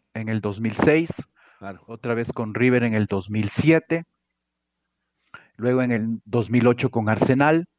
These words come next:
Speaker 1: y es en donde consigue su primer triunfo, un tanto por cero, en este también histórico dos mil ocho para Liga Deportiva Universitaria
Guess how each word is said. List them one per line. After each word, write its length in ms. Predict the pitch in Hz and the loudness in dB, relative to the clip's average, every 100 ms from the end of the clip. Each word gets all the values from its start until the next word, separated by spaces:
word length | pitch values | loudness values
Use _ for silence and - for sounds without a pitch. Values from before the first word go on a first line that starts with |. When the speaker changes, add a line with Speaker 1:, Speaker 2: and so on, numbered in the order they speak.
| _ _ _ | _ _ _
Speaker 1:
y 160 | 120 127 | -2 0
es 140 | 123 | 2
en 160 | 127 113 | -2 -2
donde 360 | 113 110 110 | -2 0 -2
consigue 460 | - 107 - 120 127 | -2 -6 0 2 2
su 180 | - 117 | 0 -6
primer 380 | 104 104 117 | -2 0 0
triunfo, 540 | - 127 120 113 139 160 _ _ _ _ _ _ _ | 0 0 0 0 -8 -10 _ _ _ _ _ _ _
un 260 | 117 123 123 | -16 -14 -2
tanto 320 | 120 113 110 | -2 -2 -6
por 220 | - 98 | -10 -10
cero, 360 | - 95 90 - _ _ | -4 -2 -4 -10 _ _
en 140 | 104 | -16
este 560 | 107 110 - 120 110 104 _ - _ _ | -12 -12 -6 -4 -4 -8 _ -20 _ _
también 540 | 107 101 101 117 123 | -14 -12 -4 0 0
histórico 840 | 123 120 - 123 120 - 117 113 _ - | -2 -6 0 0 0 -2 -4 -4 _ -14
dos 280 | 110 98 | -12 -10
mil 360 | 107 113 117 110 | -4 0 0 4
ocho 500 | 113 117 123 117 117 _ _ _ _ - | 2 2 0 -2 -4 _ _ _ _ -16
para 220 | 98 95 | -10 -8
Liga 320 | 95 107 110 | -6 -2 0
Deportiva 520 | 104 - 101 - 107 | -2 -4 -6 -2 -2
Universitaria 960 | 101 101 104 95 - - 113 113 117 - | 0 0 0 -2 -2 2 2 4 2 -2